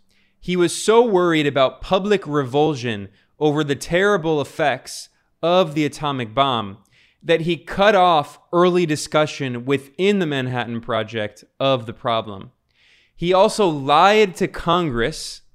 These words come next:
and he told Congress that, quote, "there was no radioactive residue after the U S bombed Hiroshima and Nagasaki."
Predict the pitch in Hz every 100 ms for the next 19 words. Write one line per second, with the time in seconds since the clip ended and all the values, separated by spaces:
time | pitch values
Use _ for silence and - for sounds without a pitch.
0 | _ _ _ - 156 170 165 185 214 220
1 | - 175 196 175 135 135 - 143 - 156
2 | 147 147 - _ _ - 151 151 123 143
3 | 147 165 196 202 185 160 160 180 170 156
4 | 143 147 151 120 120 131 113 113 101 95
5 | 120 _ _ _ _ - 135 143 - 135
6 | 127 127 127 123 - 123 113 113 110 -
7 | 127 127 120 - 120 113 104 101 104 113
8 | 107 - 90